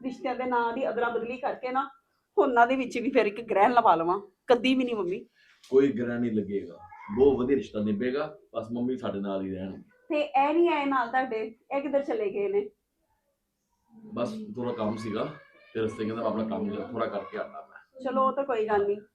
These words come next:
Speaker 1: ਨਾਲ ਮੰਮੀ ਤੁਸੀਂ ਕੀ ਕਹਿੰਦੇ ਹੋ, ਕੀ ਕਹਿਣਾ ਕੀ ਚਾਹੁੰਦੇ ਹੋ, ਕੀ ਲਿਖਿਆ ਤੇ ਕੀ ਪੜ੍ਹਾਉਣਾ? ਇਹ ਜੋ ਕੁਝ ਵੀ ਹੈ ਨਾ, ਸਾਡੇ ਬੰਦਿਆਂ ਦੀ ਲਿਖਤ ਲਿਖੀ ਹੋਈ ਹੈ। ਕਿਤੇ ਰੱਬ ਨੇ ਥੋੜ੍ਹੀ ਆ ਕੇ ਕਹਾਵਤਾਂ ਲਿਖਤੀਆਂ ਸੀ,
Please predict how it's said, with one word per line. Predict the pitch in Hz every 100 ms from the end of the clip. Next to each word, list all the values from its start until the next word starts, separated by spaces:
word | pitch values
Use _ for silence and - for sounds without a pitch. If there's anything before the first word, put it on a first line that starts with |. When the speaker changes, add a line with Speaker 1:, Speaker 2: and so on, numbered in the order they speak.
| -
Speaker 1:
ਨਾਲ | 262 254
ਮੰਮੀ | 226 233
ਤੁਸੀਂ | 262 240 269
ਕੀ | 285 302
ਕਹਿੰਦੇ | 294 185 185 190
ਹੋ, | 226 - _ - _ _ _ _ - - - - -
ਕੀ | 214 214
ਕਹਿਣਾ | 277 302
ਕੀ | 294
ਚਾਹੁੰਦੇ | 277 226 190 190
ਹੋ, | 196 - -
ਕੀ | 339
ਲਿਖਿਆ | 302 277 - 277 262
ਤੇ | 294
ਕੀ | 302 285
ਪੜ੍ਹਾਉਣਾ? | 285 294 269 214 403 262 _ _ _ _ - 381
ਇਹ | 311
ਜੋ | 285 294
ਕੁਝ | 330 320
ਵੀ | 359
ਹੈ | 330
ਨਾ, | 320 359 - - - 226 220 - -
ਸਾਡੇ | - 370 277
ਬੰਦਿਆਂ | 240 240 254 269
ਦੀ | 302
ਲਿਖਤ | 254 -
ਲਿਖੀ | 262 277 - 247
ਹੋਈ | 254 190
ਹੈ। | 175 - - - -
ਕਿਤੇ | 339 359
ਰੱਬ | 359 -
ਨੇ | 240
ਥੋੜ੍ਹੀ | 285 269 339
ਆ | 349
ਕੇ | 330
ਕਹਾਵਤਾਂ | 330 320 320 240
ਲਿਖਤੀਆਂ | 214 214 - 233 214
ਸੀ, | 208